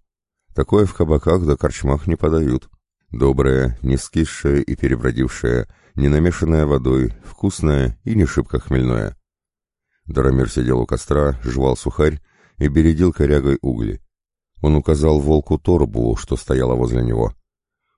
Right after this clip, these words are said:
Ольгих потягивал пиво из фляжки, громко похрустывая сухарём. Влахсан зачерпнул из торбы жменю сухарей.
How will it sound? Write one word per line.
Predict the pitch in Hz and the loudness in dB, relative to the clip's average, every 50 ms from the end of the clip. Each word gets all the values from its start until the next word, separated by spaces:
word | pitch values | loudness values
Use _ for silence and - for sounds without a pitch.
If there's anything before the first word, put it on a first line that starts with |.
| _ - | _ 0
Ольгих | 85 92 92 82 87 80 - | 2 2 4 4 2 2 2
потягивал | - 82 - - 107 82 78 80 78 78 76 | 0 0 2 2 2 2 2 2 2 2 2
пиво | - - 78 73 76 71 | 0 0 2 4 4 2
из | 65 - | 2 -2
фляжки, | - - 80 82 80 - - - 65 64 62 60 64 | -4 -2 0 0 0 -2 -4 -4 -4 -2 -2 -2 -4
громко | 64 67 71 71 65 - 69 | -2 0 0 0 0 -2 -4
похрустывая | - - 65 - - 69 64 - - 62 60 60 60 | -4 -4 -6 -4 -4 -4 -4 -4 -6 -4 -2 -2 -2
сухарём. | - - 60 - 67 62 60 50 - - _ _ _ _ _ _ _ _ _ _ _ _ - - | -4 -6 -4 -4 -2 -2 -2 -4 -6 -10 _ _ _ _ _ _ _ _ _ _ _ _ -18 -8
Влахсан | - 62 58 60 64 62 - - - - 90 95 92 87 78 | -6 -4 -2 0 0 -2 -2 -4 -4 -2 0 0 0 0 0
зачерпнул | 65 73 - - - 67 64 - - 87 87 87 - - | 0 -2 0 0 -2 -2 -2 -2 0 0 0 0 -2 -4
из | 78 69 - - | -6 -6 -6 -2
торбы | - 87 87 87 78 82 78 | 0 2 2 2 4 2 2
жменю | 69 60 64 64 62 62 60 | 2 2 0 0 0 0 -2
сухарей. | - 64 58 - - 57 57 53 50 | -4 -6 -4 -4 -4 -4 -4 -6 -8